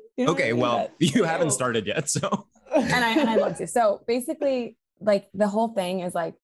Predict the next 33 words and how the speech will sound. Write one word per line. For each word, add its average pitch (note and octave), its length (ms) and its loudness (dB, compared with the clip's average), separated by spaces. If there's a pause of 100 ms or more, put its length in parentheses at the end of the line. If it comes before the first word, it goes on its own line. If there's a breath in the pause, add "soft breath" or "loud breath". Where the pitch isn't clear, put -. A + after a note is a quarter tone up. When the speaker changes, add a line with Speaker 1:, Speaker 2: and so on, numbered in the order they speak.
(320)
Speaker 1:
well, F3 360 2
you've F3+ 180 0
really, F3+ 260 4
it's - 200 -2
like, F3 180 -4
it's F#3 140 -6
not G3+ 160 2
about E3+ 360 2
what - 160 2
one F3+ 200 -2
person F#3+ 240 -2
has, F3 320 -2
the F3+ 80 -4
other F3 180 0
person F#3 220 -6
has. F3+ 240 -8
It's, F#3 120 -14
like, E3+ 140 -6
seeing G#3 540 2
the F#3 80 -2
feeling F#3+ 680 -2
of, - 120 -10
like, D#3 220 -4
you G3+ 140 -2 (200)
feel C4 320 4
like E3+ 340 0
you F3 180 -4
don't E3 260 -8
have E3+ 180 -10
enough D#3 260 -16 (300)
cereal - 500 0
or - 60 -6
whatever. - 400 -8